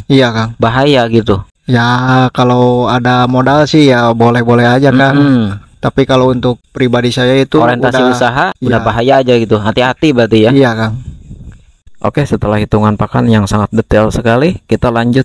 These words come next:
Speaker 2: ke ini, Kang. Tadi Akang di awal, hari ini ada kegiatan sapih menyapih D O E. Ini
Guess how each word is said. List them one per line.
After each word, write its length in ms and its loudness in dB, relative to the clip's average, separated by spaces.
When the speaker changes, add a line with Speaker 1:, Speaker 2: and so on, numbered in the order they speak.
Speaker 2:
ke 160 0
ini, 160 2
Kang. 400 -4
Tadi 240 -2
Akang 320 -2
di 80 2
awal, 320 0
hari 240 0
ini 160 2
ada 800 0
kegiatan 560 -2
sapih 320 -2
menyapih 560 0
D 160 -2
O 160 -2
E. 400 0
Ini 400 0